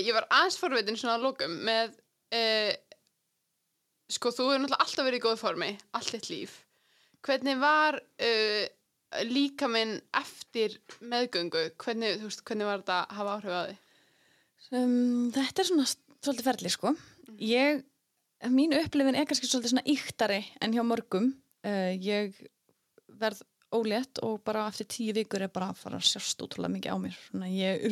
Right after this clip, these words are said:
Speaker 2: þó ég hefði viljað halda því fyrir mig, þá hefði það verið mjög erfitt.
Speaker 1: Mhm.
Speaker 2: Og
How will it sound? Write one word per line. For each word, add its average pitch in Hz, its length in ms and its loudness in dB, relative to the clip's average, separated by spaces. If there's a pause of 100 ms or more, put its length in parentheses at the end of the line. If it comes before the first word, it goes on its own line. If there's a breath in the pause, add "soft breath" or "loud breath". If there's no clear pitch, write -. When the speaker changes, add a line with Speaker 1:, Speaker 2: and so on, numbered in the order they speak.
Speaker 2:
þó 202 220 2
ég 202 80 0
hefði 202 260 0
viljað 190 160 -2
halda 196 220 -2
því 190 80 0
fyrir 196 140 0
mig, 190 200 -2
þá - 80 -4
hefði 190 240 0
það 185 260 -2 (180)
verið 202 160 0
mjög 208 180 2
erfitt. - 420 -6 (240 soft breath)
Speaker 1:
Mhm. 247 320 -18 (400 loud breath)
Speaker 2:
Og 196 340 0